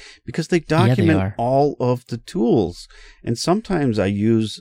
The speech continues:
Speaker 1: the documentation, um, just to find out more about the tool, um, even though I'm not running Kali at the time.
Speaker 2: Right.
Speaker 1: Or, you know, I've installed something else, you know? So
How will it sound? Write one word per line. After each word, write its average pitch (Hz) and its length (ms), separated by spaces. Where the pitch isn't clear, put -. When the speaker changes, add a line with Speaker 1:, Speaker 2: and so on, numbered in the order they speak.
Speaker 1:
the 107 240
documentation, 113 1700
um, 98 560
just 135 200
to 175 60
find 117 280
out 113 180
more 110 180
about 110 220
the - 60
tool, 120 540
um, 110 640
even 131 280
though 139 180
I'm 143 80
not 160 180
running 151 300
Kali 82 360
at 95 140
the 87 80
time. 71 360
Speaker 2:
Right. 139 200
Speaker 1:
Or, 110 100
you 107 80
know, 113 140
I've 104 140
installed 120 500
something 80 340
else, - 300
you 90 100
know? 113 220
So 131 400